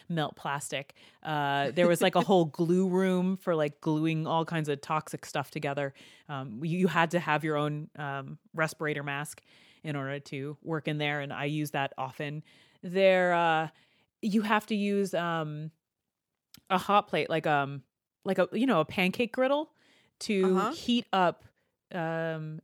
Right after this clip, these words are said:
Speaker 1: adhesive Swarovski crystals in en masse. So you, like, lay them all out upside down, and you take little tiny, and they're heated up on this <laughs> giant, like, griddle, and you take little tiny tweezers and you glue them onto costumes.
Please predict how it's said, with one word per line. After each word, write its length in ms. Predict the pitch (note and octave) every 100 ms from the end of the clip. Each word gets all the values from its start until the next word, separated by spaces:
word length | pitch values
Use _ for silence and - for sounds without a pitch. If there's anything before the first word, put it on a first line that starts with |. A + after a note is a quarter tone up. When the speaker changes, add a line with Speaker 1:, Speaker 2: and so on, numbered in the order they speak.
| -
Speaker 1:
adhesive 840 | F3 - G#3 G3+ F#3+ F3+ D#3+ - -
Swarovski 580 | - - F#3 F#3 - F3
crystals 680 | - F#3+ - D#3 C3 D3+ - _ _ _ _ -
in 160 | F3 E3 F3
en 200 | E3+ D3+
masse. 460 | D#3 - - - - -
So 100 | F#3+
you, 240 | F3 F3+
like, 220 | E3+ D#3+
lay 240 | F3+ F3 F3+
them 180 | F#3 F3
all 200 | E3 D3
out 260 | D#3+ D#3
upside 380 | - E3 - D#3+
down, 340 | D#3+ D#3+ D3+ D3+
and 120 | D#3+
you 80 | D#3+
take 260 | F3+ E3+
little 220 | F3 F#3+
tiny, 320 | F#3 F#3 F3 -
and 160 | - E3
they're 100 | D3
heated 340 | - G#3 F#3+
up 200 | F#3 E3+
on 100 | D#3
this 180 | D3+ F3
<laughs> 0 |
giant, 440 | D#3+ F#3 G3 F#3+ - -
like, 280 | A3 A#3 G#3
griddle, 460 | - F#3+ F#3 D#3 F3+ - - -
and 100 | - F3+
you 120 | F3+
take 260 | C4+ G#3
little 160 | G3+ G3+
tiny 300 | G3+ F#3 F3
tweezers 500 | - G3+ F3+ E3+ E3
and 100 | D#3+
you 80 | D#3+
glue 240 | D#3+ F#3
them 140 | F3 E3
onto 220 | D#3+ D#3+
costumes. 640 | E3+ D#3+ - C#3 D#3 F3+